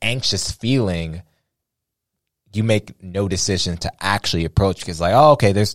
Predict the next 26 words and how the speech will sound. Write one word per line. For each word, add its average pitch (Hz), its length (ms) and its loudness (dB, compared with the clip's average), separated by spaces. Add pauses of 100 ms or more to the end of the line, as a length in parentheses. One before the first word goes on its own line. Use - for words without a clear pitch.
there's 110 140 -2
a 85 60 -2
next 85 240 0
time," - 340 -8 (300)
because 90 240 -2
you 95 60 2
didn't 117 200 4
wanna 107 160 6
deal 101 240 4
with 95 140 2
the - 180 -6
anxiousness. - 840 -4 (320)
You 95 100 -2
didn't 110 140 2
wanna 110 160 4
deal 98 180 2
with - 80 -2
people 92 320 2
looking 95 360 2
at 78 260 -4
you. 69 100 -10
You 80 100 -10
didn't 104 180 -4
wanna 101 200 0
deal 95 220 -4
with, 92 300 -2